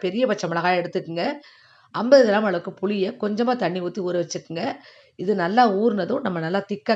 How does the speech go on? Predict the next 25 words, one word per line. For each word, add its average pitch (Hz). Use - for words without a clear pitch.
கரைச்சு 170
எடுத்துட்டு 170
வந்துடணும். 160
இப்ப 202
முதல்ல 208
நம்ம 202
பச்சை 180
மிளகாயை 185
சுத்தம் 196
பண்ணி 180
கழுவிட்டு 208
நம்ம 185
கட் 170
பண்ணி 202
எடுத்துக்கலாம். 180
இப்ப 202
கட் 175
பண்ணியாச்சு. 202
புளியையும் 247
நான் 175
நல்லா 180
திக்கா 202
கரைச்சு 170
எடுத்து 175
வச்சிருக்கிறேன். 180